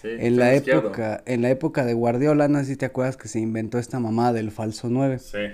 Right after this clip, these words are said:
Speaker 2: Después de que se fue Guardiola y llega Martino, Martino lo vuelve a tirar al extremo. Y en sus
Speaker 1: Lo cual nos debería de
Speaker 2: últimos
Speaker 1: dar algunas pistas respecto a su gestión en la selección,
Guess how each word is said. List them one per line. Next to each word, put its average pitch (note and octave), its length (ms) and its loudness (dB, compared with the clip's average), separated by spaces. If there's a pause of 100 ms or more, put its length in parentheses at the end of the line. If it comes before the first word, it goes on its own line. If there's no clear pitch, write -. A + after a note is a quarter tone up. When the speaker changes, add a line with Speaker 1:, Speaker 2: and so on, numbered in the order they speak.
(540)
Speaker 2:
Después A#2 360 0
de D#3 100 2
que C3 120 -2
se A#2+ 100 -4
fue C#3 160 -2
Guardiola C#3+ 680 2 (960)
y G#2+ 200 -4
llega A2 960 0
Martino, C3 600 6
Martino B2+ 480 0
lo A#2+ 100 -2
vuelve A#2+ 240 -2
a A#2+ 80 -6
tirar A2 260 -2
al A2+ 160 -2
extremo. A#2+ 600 -2 (960)
Y A#2+ 220 0
en A#2 160 4
sus A2+ 220 -6
Speaker 1:
Lo C#3 140 2
cual A#2+ 140 2
nos C3+ 120 2
debería B2 240 4
de A#2 60 6
Speaker 2:
últimos A2+ 200 2
Speaker 1:
dar A2+ 100 0
algunas G#2+ 300 -6
pistas G#2+ 380 -4
respecto - 400 -12
a - 20 -16
su F2+ 140 -16
gestión G2+ 360 -8
en G2 80 -8
la F#2+ 80 -6
selección, G#2+ 520 -6